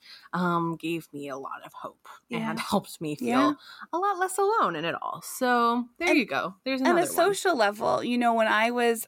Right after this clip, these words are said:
Speaker 2: I was part of a cohort in two thousand fifteen, so a while ago,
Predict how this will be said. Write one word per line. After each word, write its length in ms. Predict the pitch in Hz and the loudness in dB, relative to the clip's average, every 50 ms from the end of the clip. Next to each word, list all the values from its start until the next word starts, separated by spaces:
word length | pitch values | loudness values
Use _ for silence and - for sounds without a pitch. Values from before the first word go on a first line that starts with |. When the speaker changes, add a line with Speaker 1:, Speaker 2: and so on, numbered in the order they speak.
| _ - | _ -6
Speaker 2:
I 180 | - 220 254 | -2 0 0
was 220 | 254 254 294 269 - | 2 2 0 0 0
part 200 | - 240 240 220 | 0 0 0 2
of 100 | 202 202 | 2 0
a 80 | 208 | -2
cohort 400 | 202 - 196 202 214 208 208 196 - | 2 2 2 2 4 2 2 2 0
in 240 | 180 190 190 190 | 0 0 0 0
two 160 | 180 - - 202 | 0 -2 -2 0
thousand 300 | 214 202 190 190 196 196 | 0 0 0 -2 -4 -6
fifteen, 480 | 208 190 - - - 190 175 202 226 | -8 -10 -10 -8 -6 -2 0 0 0
so 160 | - - 208 | 2 2 2
a 80 | 185 175 | 4 4
while 240 | 165 165 156 156 - | 4 2 2 2 2
ago, 340 | 185 196 - 135 208 277 302 | 2 4 4 6 6 4 4